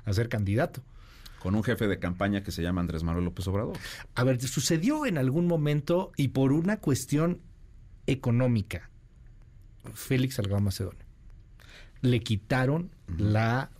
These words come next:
Speaker 1: candidatura.
Speaker 2: Sí, pero por una regla
Speaker 1: Y
Speaker 2: distinta.
Speaker 1: otro en Michoacán también.
Speaker 2: Sí, a, a Morón.
Speaker 1: A
Speaker 2: Pero,
Speaker 1: Morón, ajá.
Speaker 2: pero aquí el punto fue diferente, porque ahí ellos fueron como precandidatos, fueron a la precandidatura,
Speaker 1: Ok.
Speaker 2: a la precampaña de Morena.
Speaker 1: Ajá.
Speaker 2: Ellos ganan,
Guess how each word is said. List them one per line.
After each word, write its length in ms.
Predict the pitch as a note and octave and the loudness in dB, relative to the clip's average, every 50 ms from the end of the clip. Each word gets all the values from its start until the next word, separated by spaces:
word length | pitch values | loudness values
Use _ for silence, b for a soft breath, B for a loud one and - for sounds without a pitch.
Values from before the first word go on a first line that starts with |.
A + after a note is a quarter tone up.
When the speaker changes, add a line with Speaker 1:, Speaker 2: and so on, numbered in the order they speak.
| - - - - | -20 -20 -16 -8
Speaker 1:
candidatura. 600 | - A#2+ A2+ A2 G#2+ F#2+ F#2 - - G#2 - - - - - - - - - - | -4 -2 0 2 0 0 -2 -2 -4 -4 -6 -6 -10 -20 -20 -20 -20 -20 -20 -18
Speaker 2:
Sí, 240 | - - - G2 F2+ F#2 B B B | -8 -4 -2 -2 -2 -4 B B B
pero 180 | - F#2+ F#2 F#2 | -2 0 0 2
por 120 | G2 G2+ | 2 2
una 180 | A#2 C4 C#4 A#3+ | 4 4 4 2
regla 260 | D#3+ A#2+ A#2 C3 C3 | 2 0 0 0 0
Speaker 1:
Y 40 | B2 | 0
Speaker 2:
distinta. 260 | A#2+ D3+ D3 C#3+ C#3 - | 2 2 2 4 2 2
Speaker 1:
otro 180 | F#2+ - D#3 | 2 2 2
en 60 | D3+ C#3 | 2 2
Michoacán 480 | B2+ G#2 - - G2 - - A2 A2 | 2 2 0 -2 -2 0 0 0 0
también. 260 | - - E2+ F2 F2 | 0 -2 -4 -4 -2
Speaker 2:
Sí, 220 | F#2+ G#2 G2+ F#2+ F2 | 0 2 2 2 2
a, 280 | D#2+ E2 E2 D#2 D2+ - F2 | 2 0 0 -2 -2 -4 -4
a 60 | F#2 | -2
Morón. 300 | F2+ F#2 G2 G#2 G2 F#2+ F#2+ B B B B | -2 0 0 0 0 -2 -4 B B B B
Speaker 1:
A 100 | - B2 | 0 2
Speaker 2:
Pero, 140 | A#2+ G2+ G2+ | 2 4 4
Speaker 1:
Morón, 180 | G#2+ A#2+ G#2+ G2 - | 4 2 0 -2 -2
ajá. 240 | A#2 F#2+ A2 G#2 - - - | -2 0 0 0 -2 -4 -2
Speaker 2:
pero 340 | - G#2+ G#2 G2+ G2+ G2+ - | 0 2 4 4 4 4 2
aquí 320 | - G#2+ G#2 - - - D#3 | 2 -2 -4 -2 -2 -2 -2
el 100 | F3 D#3+ | -2 -2
punto 280 | - - D3 D3+ C#3+ | -2 -2 -2 0 -2
fue 160 | B2+ - B2 A#2+ | -2 -2 0 0
diferente, 540 | B2+ A#2+ C3 B2 C#3+ D#3+ D#3+ - G2 F2+ B B B B - | 0 0 0 0 -2 -2 -2 -4 -6 -6 B B B B -4
porque 480 | - G2 F#2+ F#2+ G#2 G2+ G2 G2 - - - | -2 -2 -2 0 2 2 2 2 0 -2 -2
ahí 460 | G#2 G#2+ A#2 C#3 F3 A3 C4 - - - | 0 2 2 2 2 0 -2 -4 -2 0
ellos 260 | G#2 B2+ D3 D#3+ D3+ | 2 2 2 2 0
fueron 240 | - C3+ B2+ C#3 D3 | 0 -2 -2 -2 -2
como 260 | - - A2+ G2+ F#2+ | -2 -2 -2 -2 0
precandidatos, 760 | - F2+ F2+ F2+ - F2 F2+ F2 F#2 G2 G#2 A2 - - - | 0 -2 -2 -2 -2 -2 -2 0 2 2 2 0 0 -4 -4
fueron 260 | - F3+ F3+ A#2+ C3 A#2+ | -2 0 0 2 2 2
a 60 | G#2+ | 0
la 180 | F#2+ E2 D#2+ | 0 -2 -4
precandidatura, 920 | - F#2+ F#2 F#2 - F2+ F2 F2 F2+ F2 F2 F2 - A2 A2+ A#2+ A2+ G2 G2 | -4 -4 -4 -2 0 0 0 2 2 2 0 2 2 2 2 4 2 2 2
Speaker 1:
Ok. 40 | A2 | 2
Speaker 2:
a 80 | G2 G2+ | 2 2
la 160 | F#2+ F2+ F2+ | 2 2 0
precampaña 680 | G2 F#2+ F2+ - F2+ F2+ F2+ F#2 G#2+ A2 A#2+ A#2+ A#2 A2 | 0 0 0 0 0 0 0 2 2 2 4 4 4 4
de 80 | G#2 | 4
Morena. 440 | G2 G2+ G2+ A2+ A2+ A2+ G2+ F2+ - - | 4 4 4 4 2 2 0 -2 -2 0
Speaker 1:
Ajá. 300 | - A#2 G#2 B2+ C3+ - - - | 2 2 4 2 2 0 -2 -2
Speaker 2:
Ellos 320 | - G#2+ A2+ A#2+ A#2+ A#2 | 0 2 2 2 2 2
ganan, 400 | A#2+ C3 C3+ C#3 C#3 A#2+ G#2 F#2 | 2 2 2 2 2 2 0 0